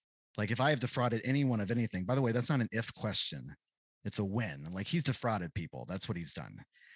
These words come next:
"I will pay them back four times as much."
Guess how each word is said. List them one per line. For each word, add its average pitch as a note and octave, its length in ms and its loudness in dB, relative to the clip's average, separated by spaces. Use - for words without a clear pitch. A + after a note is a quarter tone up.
"I C#3 140 4
will C#3 100 4
pay C#3 240 4
them A2 220 2
back F#2+ 260 0
four C#3+ 460 0
times A2+ 540 2
as F2 160 0
much." - 420 -6